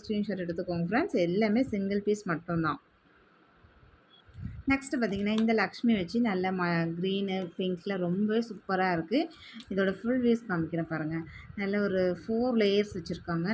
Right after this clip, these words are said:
நல்லா பீட்ஸ் கருகமணி வச்சு ரொம்பவே சூப்பரா இருக்கு. உங்களுக்கு இது வந்து பார்த்தீங்கன்னா, மிடில் ஆரம். மிடில் ஆரம் மீன்ஸ் உங்களுக்கு தெரியும் இல்லையா, ட்வென்டி ஃபோர் இன்ச்சஸ்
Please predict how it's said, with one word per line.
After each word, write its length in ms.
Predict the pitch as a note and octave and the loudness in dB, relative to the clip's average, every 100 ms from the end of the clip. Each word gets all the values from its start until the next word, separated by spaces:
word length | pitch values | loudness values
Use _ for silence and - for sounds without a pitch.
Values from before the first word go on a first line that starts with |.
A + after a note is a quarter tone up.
| A3+ | 2
நல்லா 200 | F#3 F3+ E3+ | 2 0 2
பீட்ஸ் 280 | F3 E3+ - - | 0 -2 -10 -2
கருகமணி 460 | F3 F3 F3+ F3+ E3+ D#3 | 0 2 2 0 0 0
வச்சு 200 | D#3 A#3 A3 | 0 0 0
ரொம்பவே 380 | F#3 G#3 G#3 A3 G#3+ | 0 0 2 0 -4
சூப்பரா 420 | - F3+ F3+ F3+ E3 | -6 -2 0 2 0
இருக்கு. 260 | E3 A#3+ F4 - - - | 0 0 0 -4 -20 -8
உங்களுக்கு 260 | G#3 G#3+ A3 A3+ | -4 0 2 6
இது 80 | C4+ | 6
வந்து 140 | C4+ C#4 | 6 6
பார்த்தீங்கன்னா, 400 | A#3+ A#3+ C4 D#4 C#4 G#3+ - | 6 6 6 6 6 6 4
மிடில் 260 | A3 B3 A#3+ F3 | 6 6 6 4
ஆரம். 180 | E3 - - - | 0 -4 -14 0
மிடில் 240 | A#3 C#4 C#4 | 6 8 8
ஆரம் 160 | C4+ B3+ | 8 6
மீன்ஸ் 200 | D4 C#4+ | 4 4
உங்களுக்கு 280 | A3+ G#3 A3 | 4 4 2
தெரியும் 220 | G#3 G#3 F#3 | 2 2 2
இல்லையா, 160 | F#3+ F#3+ | 0 0
ட்வென்டி 280 | G#3 A3 C4 A#3+ | 2 2 2 4
ஃபோர் 180 | G#3+ F#3 | 2 2
இன்ச்சஸ் 300 | F3 F3+ | -2 -4